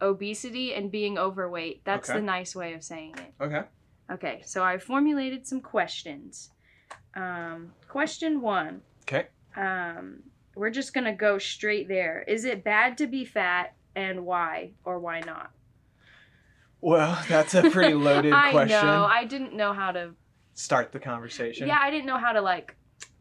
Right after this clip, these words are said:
Speaker 1: boil it down to something
Speaker 2: Okay.
Speaker 1: nicer.
Speaker 2: Well, I mean, you. Uh, so I'm gonna have to ask, like, four,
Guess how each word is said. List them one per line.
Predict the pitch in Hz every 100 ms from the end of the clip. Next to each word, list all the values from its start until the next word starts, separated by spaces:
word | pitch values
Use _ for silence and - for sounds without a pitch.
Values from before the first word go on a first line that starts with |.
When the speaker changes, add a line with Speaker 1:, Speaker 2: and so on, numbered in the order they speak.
| _ _ _ _ -
Speaker 1:
boil | 202 214 214
it | 208 190
down | 202 190
to |
something | 190 196 190 190
Speaker 2:
Okay. | 160
Speaker 1:
nicer. | 160 131 190 202 - - -
Speaker 2:
Well, | 180 185
I | 156
mean, | 175 160 139 - _ -
you. | 165 156 -
Uh, | 135 127
so | 147
I'm | 139
gonna | 139
have | 135
to | 135
ask, | 127 127 123
like, | 110
four, | - 143 135 120 117